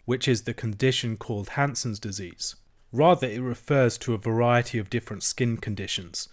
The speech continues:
Lepers would generally live away from larger bodies of population, so Jesus probably met this man in a more secluded location.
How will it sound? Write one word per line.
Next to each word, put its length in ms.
Lepers 420
would 160
generally 440
live 220
away 340
from 220
larger 360
bodies 360
of 80
population, 760
so 120
Jesus 360
probably 360
met 300
this 200
man 240
in 120
a 40
more 200
secluded 640
location. 640